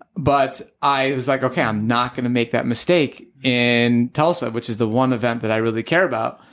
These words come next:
And so learning how to eat, how to make sure the blood glucose monitoring system was working properly, it was, it was a great learning ex-, and it's, it's,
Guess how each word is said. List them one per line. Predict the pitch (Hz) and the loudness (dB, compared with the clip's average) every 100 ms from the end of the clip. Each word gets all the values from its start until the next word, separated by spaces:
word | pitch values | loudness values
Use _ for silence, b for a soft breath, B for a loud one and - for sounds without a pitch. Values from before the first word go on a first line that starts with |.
| b b | b b
And | - 120 120 117 117 | -4 -2 0 0 0
so | - 120 110 107 107 127 _ | 2 2 4 2 -2 -10 _
learning | 131 147 170 151 135 | -2 2 2 2 0
how | 123 - 160 | 0 -2 0
to | 170 165 | -2 -6
eat, | 175 170 165 - b b b b b | -4 -4 -4 -10 b b b b b
how | - - 147 | -8 -2 -2
to | 147 | 0
make | 147 143 | -2 -2
sure | - 151 | -2 -2
the | 131 | -2
blood | 120 135 135 | 0 0 0
glucose | 135 143 127 | -4 -2 0
monitoring | 123 120 131 147 135 | 2 2 2 2 0
system | - 143 143 | 0 -2 -2
was | 127 | -2
working | 123 127 135 | -2 0 0
properly, | 127 127 123 131 127 131 127 131 | 2 0 0 0 2 4 4 2
it | 127 | 2
was, | 123 113 - | 0 -2 -2
it | 131 | -2
was | 117 | -2
a | |
great | 104 113 135 127 | -4 0 0 0
learning | 117 120 | 0 0
ex-, | 113 - | 0 0
and | 147 | 0
it's, | 135 - | 0 -4
it's, | 165 127 - - - | -6 -2 0 0 -4